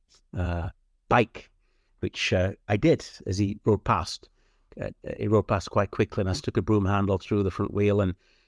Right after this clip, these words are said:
and that was, um, that was quite, uh, a, a,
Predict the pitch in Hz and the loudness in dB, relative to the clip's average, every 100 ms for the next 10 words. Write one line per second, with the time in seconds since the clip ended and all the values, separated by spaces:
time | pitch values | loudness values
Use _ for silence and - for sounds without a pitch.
0 | _ - 104 113 - 104 95 - - 101 | _ -2 2 2 2 0 0 -2 -2 0
1 | 92 90 90 85 - _ _ - 107 - | 0 -2 -4 -6 -10 _ _ -4 -2 -4
2 | - 107 95 - - 95 87 90 - _ | -4 -2 -2 -2 -2 0 0 -4 -8 _
3 | - 104 - 50 50 | -12 -10 -4 -4 -2